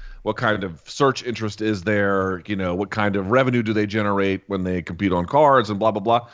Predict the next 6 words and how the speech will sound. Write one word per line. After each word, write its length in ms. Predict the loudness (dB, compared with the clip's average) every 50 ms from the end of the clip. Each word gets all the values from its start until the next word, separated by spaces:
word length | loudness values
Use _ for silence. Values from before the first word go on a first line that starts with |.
| -20 -14 -10
There's 140 | -8 -6 -6
this 160 | -6 -8 -10
huge 720 | -8 -2 0 0 2 2 0 0 2 2 2 2 0 0
number 460 | 0 2 2 2 4 4 4 4 4
of, 240 | 4 2 0 -2 -2
uh, 260 | 0 2 2 0 -2